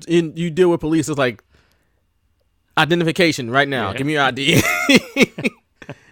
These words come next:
Speaker 1: This man had a mask on his face. They never asked him for his I D. Then I'm sure, even though I'm sure they probably gave the neighbors a heads up
Speaker 2: Right.
Speaker 1: about what was gonna happen,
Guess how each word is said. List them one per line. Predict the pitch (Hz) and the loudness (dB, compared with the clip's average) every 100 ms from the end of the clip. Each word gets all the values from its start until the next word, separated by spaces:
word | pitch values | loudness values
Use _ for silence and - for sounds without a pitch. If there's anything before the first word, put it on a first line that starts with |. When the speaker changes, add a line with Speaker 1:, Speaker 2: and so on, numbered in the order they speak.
| - 190 | -10 -6
Speaker 1:
This | 233 | -2
man | 233 214 | 2 4
had | 180 | 4
a | 147 | 4
mask | 160 190 175 175 | 4 4 4 0
on | 180 170 | -2 0
his | 156 | -2
face. | - 196 127 - | 0 0 0 -2
They | 131 | -6
never | 147 147 | -2 0
asked | 123 131 | 0 -2
him | 127 | -2
for | 131 | -4
his | 120 | -2
I | 110 | -2
D. | 101 73 - _ _ _ _ _ _ _ _ _ _ _ _ _ - _ _ _ - | -4 -10 -16 _ _ _ _ _ _ _ _ _ _ _ _ _ -20 _ _ _ 2
Then | 226 254 | 4 4
I'm | 208 | 0
sure, | - 214 175 127 110 107 - _ _ _ - | 0 2 4 2 0 -4 -10 _ _ _ -10
even | 202 220 196 | -4 -2 2
though | 175 147 | 2 4
I'm | 139 | 2
sure | 131 160 | 0 -2
they | 139 | 0
probably | 135 127 | 0 -2
gave | 113 120 | 0 -4
the | 113 | -2
neighbors | 117 107 110 | -4 -4 -4
a | |
heads | 110 107 101 | -4 -6 -6
up | 87 - _ _ _ _ _ _ _ _ _ _ _ _ _ _ | -8 -10 _ _ _ _ _ _ _ _ _ _ _ _ _ _
Speaker 2:
Right. | - 101 | -10 -2
Speaker 1:
about | 104 101 | 0 -2
what | 95 104 | -4 -8
was | 104 | -8
gonna | 104 | -8
happen, | 101 87 87 | -4 -6 -6